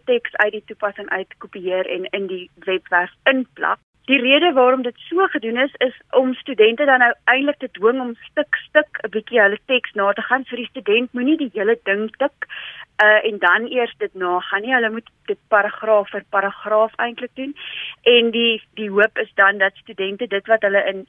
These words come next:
een paragraaf geleer het, dan op 'n volgende paragraaf sal kan toepas.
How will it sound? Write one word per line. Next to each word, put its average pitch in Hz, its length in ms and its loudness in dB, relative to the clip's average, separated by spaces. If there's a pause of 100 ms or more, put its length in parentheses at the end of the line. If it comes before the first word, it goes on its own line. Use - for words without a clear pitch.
een 247 220 0
paragraaf 208 540 0
geleer 185 400 -6
het, 196 120 -4
dan 175 200 -2
op 180 160 -12
'n 202 60 -8
volgende 202 420 -4
paragraaf 180 600 -4 (300)
sal 170 320 -2
kan 165 260 -4 (140)
toepas. 233 520 -2